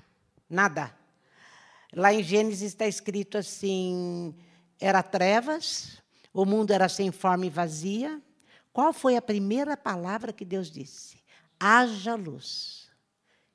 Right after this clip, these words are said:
e houve luz." Jesus apareceu para nós.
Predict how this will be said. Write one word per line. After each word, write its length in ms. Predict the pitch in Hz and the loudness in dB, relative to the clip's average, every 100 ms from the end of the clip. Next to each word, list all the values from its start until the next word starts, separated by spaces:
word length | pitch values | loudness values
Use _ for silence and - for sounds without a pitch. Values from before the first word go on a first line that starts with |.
| _ | _
e 160 | 214 196 | -4 -2
houve 320 | 151 131 135 | -2 -4 -10
luz." 720 | 131 139 - - _ _ _ _ _ - | -12 -14 -20 -20 _ _ _ _ _ -18
Jesus 380 | 202 262 214 196 | 0 0 2 -2
apareceu 440 | 185 175 160 156 | -2 -4 -6 -10
para 140 | 131 139 | -14 -16
nós. 440 | 127 - - - | -18 -20 -20 -20